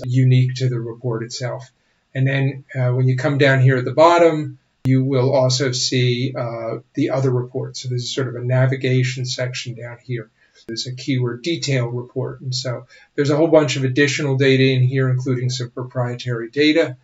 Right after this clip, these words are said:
There's in-depth detailed information about whether the keyword is showing up in H ones, H twos, H threes, and whether it's an exact or an all-in title match. There's also a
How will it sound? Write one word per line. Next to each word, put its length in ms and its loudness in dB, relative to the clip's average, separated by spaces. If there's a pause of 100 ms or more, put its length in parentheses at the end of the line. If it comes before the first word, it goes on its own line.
(120)
There's 440 -6
in-depth 640 2
detailed 640 0
information 640 -2
about 400 -8 (260)
whether 240 6
the 160 0
keyword 520 2
is 140 2
showing 400 2
up 200 0
in 260 0
H 300 -2
ones, 340 2
H 320 -6
twos, 340 -2
H 300 -8
threes, 560 -6
and 220 -10
whether 240 -10
it's 180 -12
an 100 -4
exact 540 -6
or 180 -4
an 60 -8
all-in 400 0
title 320 -6
match. 460 -12 (360)
There's 200 0
also 320 2
a 40 2